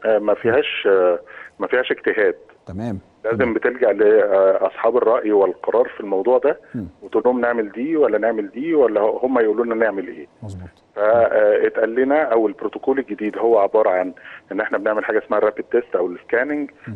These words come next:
Speaker 1: اللي هو ال-، ال-، التحليل السريع
Speaker 2: مم.
Speaker 1: لفيروس سي، ومن، آه، تظهر عليه أعراض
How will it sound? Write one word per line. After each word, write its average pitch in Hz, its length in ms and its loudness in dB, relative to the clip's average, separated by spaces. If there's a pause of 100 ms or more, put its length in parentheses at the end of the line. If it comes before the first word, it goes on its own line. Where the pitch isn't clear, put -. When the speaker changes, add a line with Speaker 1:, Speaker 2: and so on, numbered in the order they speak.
(100)
Speaker 1:
اللي 92 140 -8
هو 101 180 4
ال-، 95 160 -2
ال-، 90 220 0
التحليل 92 600 -4
السريع 117 500 -2 (240)
Speaker 2:
مم. 90 80 -16 (160)
Speaker 1:
لفيروس 104 720 2 (140)
سي، 117 220 -8 (460)
ومن، 117 480 0 (260)
آه، 90 1160 2
تظهر 117 320 -2
عليه 101 280 2
أعراض 98 340 4